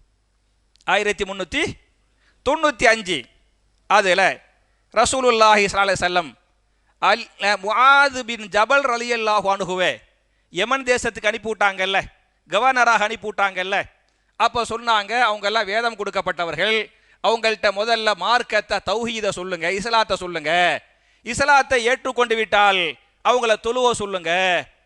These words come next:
ஜகாத்து கொடுக்க சொல்லுங்க அப்படின்னு சொன்னாங்கல்ல. அப்ப இந்த ஜகாத்து கொடுக்க சொல்லுங்கன்னு சொல்லும் போது ரசூல்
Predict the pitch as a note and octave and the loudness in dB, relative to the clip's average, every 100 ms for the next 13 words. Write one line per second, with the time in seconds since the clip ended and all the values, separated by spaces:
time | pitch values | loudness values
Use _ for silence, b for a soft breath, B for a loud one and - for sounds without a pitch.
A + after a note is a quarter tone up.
0 | - A#3+ C#4+ C#4+ B3+ A3+ G#3+ G3+ F#3+ E3+ | -2 0 4 2 2 -6 -6 -8 -8 -4
1 | E3+ G3 F#3+ C#3+ _ - F#3+ G#3 G3 F#3+ | 0 2 0 -2 _ -6 -6 -6 -4 -2
2 | E3+ F3 F#3+ - _ _ _ _ B3 C4+ | -2 0 -2 -2 _ _ _ _ 0 0
3 | B3+ A#3 F#3 G3+ C#4+ D4 C4 B3 B3+ - | 0 -2 -2 0 2 2 2 -4 -4 -2
4 | - A3 A#3+ C4 B3 A#3 C4 A#3+ G#3+ G#3+ | -4 -4 -2 -2 0 -2 -4 -4 -2 -2
5 | G3+ G3+ G3 F#3+ F3+ - b b D3+ F#3+ | 0 -2 0 2 2 -2 b b -2 0
6 | G3+ D4+ | 0 -4